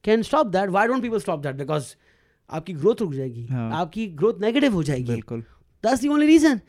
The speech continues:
Speaker 1: There's no other reason. There's no other reason.
Speaker 2: All right.
Speaker 1: So, if, say, unless it's for food delivery where people are dying, you can't use fossil fuels.
Speaker 2: Uh-huh.
Speaker 1: तो क्या होगा? कुछ नहीं होगा। लोग काम पे जाएंगे फिर भी, लेकिन काम स्लो होगा, काम कम होगा।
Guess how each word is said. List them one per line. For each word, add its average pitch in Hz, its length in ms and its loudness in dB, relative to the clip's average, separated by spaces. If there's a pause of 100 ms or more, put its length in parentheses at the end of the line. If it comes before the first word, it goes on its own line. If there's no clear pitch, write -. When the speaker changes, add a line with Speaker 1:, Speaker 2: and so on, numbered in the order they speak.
(120)
Speaker 1:
There's 302 140 -2
no 277 200 4
other 180 140 2
reason. 170 340 2 (1500)
There's 247 160 -4
no 170 280 2
other 170 140 2
reason. 220 380 -2 (100)
Speaker 2:
All 110 60 -6
right. 113 160 -10 (260)
Speaker 1:
So, 240 360 2 (440)
if, 226 220 2
say, 247 200 0 (140)
unless 233 360 0
it's - 180 -8
for 202 200 -2
food 220 360 0
delivery 185 440 2
where 185 100 2
people 185 240 -2
are 170 40 0
dying, 170 400 0
you 175 100 -2
can't 170 200 -2
use 160 140 -4
fossil 135 240 -10
fuels. 110 400 -16 (200)
Speaker 2:
Uh-huh. 107 280 -8 (160)
Speaker 1:
तो - 60 -12
क्या 214 140 -4
होगा? 117 280 -6
कुछ 120 180 -12
नहीं 165 60 -2
होगा। 190 300 -6 (180)
लोग 131 180 -6
काम 120 200 -8
पे 135 80 -10
जाएंगे 151 320 -6
फिर 170 140 -12
भी, 185 140 -8 (140)
लेकिन 165 400 -4 (600)
काम 143 200 -6
स्लो 175 200 -4
होगा, 175 220 -2
काम 165 240 -6
कम 190 100 -2
होगा। 131 320 -4